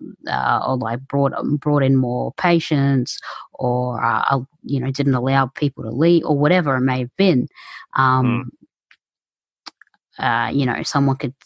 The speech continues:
Speaker 1: it, it wasn't, it didn't work in, it didn't work in my favor. Like, and you know what, pe-, what people do too is, like, because you think you, you are doing a lot for the business and you see it growing and you've added,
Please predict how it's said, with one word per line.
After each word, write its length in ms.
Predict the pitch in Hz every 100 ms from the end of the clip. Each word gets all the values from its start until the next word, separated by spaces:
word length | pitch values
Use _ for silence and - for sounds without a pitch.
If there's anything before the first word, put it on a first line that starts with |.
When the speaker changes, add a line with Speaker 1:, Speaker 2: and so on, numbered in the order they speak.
| _
Speaker 1:
it, 140 | - - _ _ -
it 120 | -
wasn't, 400 | 147 151 139 131
it 100 | 147
didn't 180 | 139 165
work 280 | 147 143 -
in, 280 | 127 123 117 _ _ _ _ _ _ _ _ _ _ -
it 100 | 135
didn't 220 | 151 139
work 200 | 143 139
in 60 | 127
my 140 | 120
favor. 460 | 120 139 147 143 - - _ _ _ _ -
Like, 180 | 175 175
and 120 | 208
you 40 | 214
know 120 | 269
what, 220 | 240 208
pe-, 100 | 185 160
what 160 | 165 165
people 280 | 180 - 147
do 180 | 147
too 160 | 139 190
is, 140 | 160
like, 180 | 147 139 - - - _
because 340 | 160 - 202 196
you 80 |
think 300 | 180 156 147
you, 80 | 147
you 300 | 139 135 139
are 120 | 143 151
doing 260 | 147 143
a 60 | 131
lot 180 | 135 -
for 240 | 147 151
the 80 | 151
business 360 | 131 127 -
and 80 | 135
you 60 | 135
see 200 | - 165
it 60 | -
growing 380 | 139 135 135 131
and 100 | 135
you've 100 | 135
added, 320 | 143 143